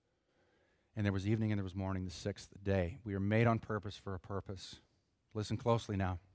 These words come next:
As human beings, the majority of people are moved by good and purposeful things.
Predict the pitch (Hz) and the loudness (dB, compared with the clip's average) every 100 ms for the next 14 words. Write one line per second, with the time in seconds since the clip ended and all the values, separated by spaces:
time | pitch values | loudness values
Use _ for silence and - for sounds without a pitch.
0 | _ _ _ _ _ _ _ _ _ _ | _ _ _ _ _ _ _ _ _ _
1 | _ _ _ _ _ _ _ - _ _ | _ _ _ _ _ _ _ -20 _ _
2 | _ _ _ _ _ _ _ _ _ _ | _ _ _ _ _ _ _ _ _ _
3 | _ _ _ _ 127 113 147 170 135 139 | _ _ _ _ 4 6 8 8 10 8
4 | 131 113 117 110 123 131 131 110 - 139 | 8 6 4 4 6 8 8 6 4 0
5 | 135 117 110 104 107 120 101 104 - - | 2 -2 -2 0 4 4 2 0 -8 -20
6 | _ _ _ _ 110 101 101 127 131 135 | _ _ _ _ 2 2 4 6 8 6
7 | 120 101 - 117 117 - 113 - 113 92 | 0 0 0 0 -2 -4 -4 2 4 4
8 | - - | -2 -16